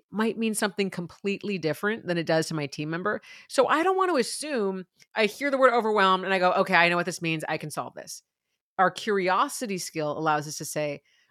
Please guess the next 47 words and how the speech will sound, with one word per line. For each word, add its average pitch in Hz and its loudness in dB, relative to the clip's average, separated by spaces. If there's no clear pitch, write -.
"Oh, 381 -4
what 311 0
do 370 0
you 415 0
mean 320 -2
by 311 0
that? - -8
What 262 -2
does 349 2
overwhelm 233 2
mean 196 0
to 165 -6
you? 135 -4
How 247 -4
is 285 -6
overwhelm 196 2
showing 156 -2
up?" - -10
So 294 0
that 247 6
we 294 -2
understand 330 -4
what 214 -4
it 220 -8
means 214 -6
to 175 -4
them. 139 -6
And 240 0
this 320 -2
curiosity 190 -2
is 156 -6
going 156 -2
to 160 -4
help 147 -4
us 147 -4
quiet 185 2
the 190 0
assumptions, 165 -4
help 175 0
us 165 -2
stop 190 -2
ourselves 170 -2
from 165 -4
jumping 170 -4
to 165 -2
problem 147 -2
solving, 143 -6